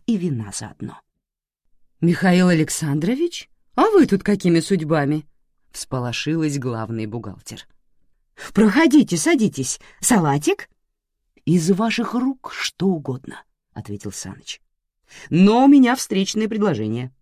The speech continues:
Давайте ваши прекрасные барышни присоединяться к нашему скромному торжеству. А вы, дорогая,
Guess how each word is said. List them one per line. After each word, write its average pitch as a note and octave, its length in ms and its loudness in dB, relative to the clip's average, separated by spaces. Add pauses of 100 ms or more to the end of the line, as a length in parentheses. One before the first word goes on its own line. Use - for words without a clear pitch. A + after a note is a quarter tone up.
(640)
Давайте C#3 440 0
ваши C#3 220 -2
прекрасные B2 580 -6
барышни C3 640 -4
присоединяться G3+ 920 0
к - 80 -10
нашему F#3+ 460 -2
скромному D3 640 -2
торжеству. - 640 -10 (640)
А D#3+ 280 -2
вы, E3 300 0
дорогая, A2 580 -10